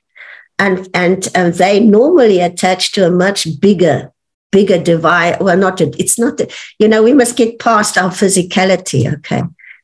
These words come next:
We think that if we can feel and touch something, it exists. But these things can, doesn't, do not exist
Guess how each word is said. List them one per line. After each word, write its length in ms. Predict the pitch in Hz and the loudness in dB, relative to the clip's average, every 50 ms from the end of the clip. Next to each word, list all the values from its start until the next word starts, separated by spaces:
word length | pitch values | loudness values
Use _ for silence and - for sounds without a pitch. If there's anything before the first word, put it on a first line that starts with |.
| _ _ | _ _
We 180 | 185 196 202 | 2 2 2
think 320 | 190 - 233 220 226 220 220 | 2 2 2 2 2 2 0
that 180 | 196 190 190 | -2 0 0
if 200 | 180 180 180 180 | 0 0 0 2
we 100 | 202 185 | 0 0
can 300 | 185 - - 170 170 175 | 0 0 -2 -2 -2 -2
feel 440 | - - - - 302 285 220 208 175 | -4 -8 -2 2 2 4 4 4 4
and 220 | 170 170 170 - | 2 0 -2 -4
touch 260 | - - 185 185 - - | -4 -4 -4 -4 -4 -4
something, 540 | - - 160 160 151 - - 180 170 156 | -2 -2 -2 -2 -4 -2 -2 0 2 2
it 180 | - 160 - - | 2 0 0 -2
exists. 720 | 170 160 135 143 156 202 202 - - - - - - - - - - - - - _ _ | -4 -4 -2 -2 0 0 0 2 0 -4 -4 -6 -12 -14 -16 -16 -20 -20 -20 -20 _ _
But 140 | - 196 196 | -2 -2 0
these 300 | 196 226 294 381 392 - | 2 2 2 2 0 -2
things 360 | - - 214 214 208 208 - | 0 0 2 2 2 0 -2
can, 440 | - - - 220 240 240 - - - _ | -4 -4 -2 2 2 2 2 0 -2 _
doesn't, 380 | 185 196 202 202 196 202 202 190 | 0 0 2 2 0 0 0 2
do 120 | 196 214 | 2 4
not 400 | 214 202 202 214 214 214 - - | 4 4 4 2 0 -2 -2 -2
exist 880 | - - 147 147 135 143 160 190 202 196 196 - - _ - - _ | -2 -2 -2 -2 -4 0 2 2 2 2 0 -4 -6 _ -14 -16 _